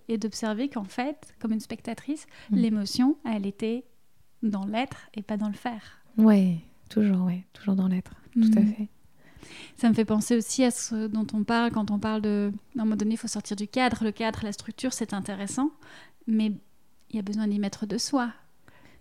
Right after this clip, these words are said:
Speaker 2: Ouais.
Speaker 1: Parfois, le cadre et la structure nous empêchent. Et il y a besoin parfois, justement, de d'abord aller développer l'être, qui on est, et ensuite, on cède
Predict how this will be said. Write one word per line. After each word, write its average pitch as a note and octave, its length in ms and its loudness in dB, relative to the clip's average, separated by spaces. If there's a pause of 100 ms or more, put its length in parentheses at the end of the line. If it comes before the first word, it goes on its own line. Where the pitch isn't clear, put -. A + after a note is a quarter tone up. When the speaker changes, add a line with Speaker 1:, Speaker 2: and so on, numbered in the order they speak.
Speaker 2:
Ouais. G3 140 8
Speaker 1:
Parfois, F3 320 2
le G#3+ 200 0
cadre A#3 320 -2
et - 20 -2
la G3+ 100 -4
structure B3+ 440 -2
nous A#3+ 200 4
empêchent. A#3 580 0 (160)
Et A#3 60 -2
il A3+ 40 0
y G#3+ 60 0
a G#3 60 -2
besoin A3 300 2
parfois, B3 540 -2
justement, A#3+ 560 2
de A3 120 2
d'abord B3+ 460 2
aller A3+ 180 0
développer G#3+ 460 -4
l'être, G#3+ 420 -8 (360)
qui C#4 200 0
on A3 160 -2
est, A#3+ 180 -4 (800)
et C4 80 0
ensuite, B3+ 540 0
on A#3+ 140 -4
cède A#3 420 -6